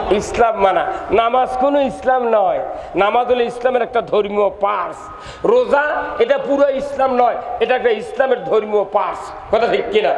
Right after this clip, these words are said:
বলুন তো, একটা সাইকেল তৈরি করতে দুইশো পঁয়ষট্টিটা পার্টস লাগে। যদি আপনি সাইকেলের সামনের চাকার কিংবা পেছনের চাকার বিয়ারিং যদি খুলে থন, ওই সাইকেলের চাকা সোজা হয়ে যাবি?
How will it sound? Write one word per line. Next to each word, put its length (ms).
বলুন 340
তো, 100
একটা 280
সাইকেল 540
তৈরি 320
করতে 520
দুইশো 520
পঁয়ষট্টিটা 680
পার্টস 420
লাগে। 320
যদি 200
আপনি 400
সাইকেলের 460
সামনের 540
চাকার 280
কিংবা 280
পেছনের 520
চাকার 320
বিয়ারিং 440
যদি 220
খুলে 400
থন, 260
ওই 220
সাইকেলের 460
চাকা 240
সোজা 340
হয়ে 180
যাবি? 400